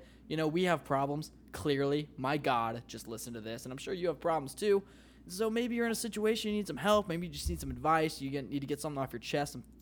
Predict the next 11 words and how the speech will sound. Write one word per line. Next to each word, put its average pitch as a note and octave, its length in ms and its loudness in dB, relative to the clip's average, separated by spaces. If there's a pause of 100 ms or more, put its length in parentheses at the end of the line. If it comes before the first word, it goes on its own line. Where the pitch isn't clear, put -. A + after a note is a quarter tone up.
(120)
thoughts, C#3+ 260 4
some A#2 100 -12
feelings, C#3+ 480 -2 (320)
some A2+ 180 -12 (140)
compliments. D3 500 -4 (300)
Let - 140 8
us - 120 0
know. C#4+ 240 4 (180)
Hit G#3 100 2
us A#3 120 4
up. - 260 4